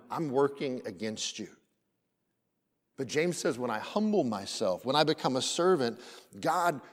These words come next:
favors me. God longs to bless me." Secondly, not only am I blessed,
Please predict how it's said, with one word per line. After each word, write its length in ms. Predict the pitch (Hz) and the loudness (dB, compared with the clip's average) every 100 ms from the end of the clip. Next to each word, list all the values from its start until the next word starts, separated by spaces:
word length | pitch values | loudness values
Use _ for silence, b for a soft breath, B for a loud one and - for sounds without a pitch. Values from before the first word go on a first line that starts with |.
| B | B
favors 760 | - - 190 226 202 151 107 | -14 0 4 4 4 2 0
me. 200 | 113 107 | -4 -8
God 320 | 98 165 185 151 | -4 0 2 2
longs 880 | 156 156 208 226 139 104 - - - b b _ | 2 4 4 4 2 -6 -10 -12 -12 b b _
to 100 | - | -8
bless 420 | 107 104 101 - - | -4 -4 -6 -10 -16
me." 80 | - _ _ _ _ _ _ _ _ _ _ _ _ _ _ _ _ _ b b | -20 _ _ _ _ _ _ _ _ _ _ _ _ _ _ _ _ _ b b
Secondly, 500 | - 175 180 151 110 | 4 8 8 6 0
not 180 | 117 127 | 0 2
only 280 | 127 123 127 | 0 0 -4
am 200 | 123 117 | -6 -2
I 240 | 147 196 202 | 0 2 2
blessed, 680 | 110 104 95 139 - - | 0 -2 -2 -6 -12 -14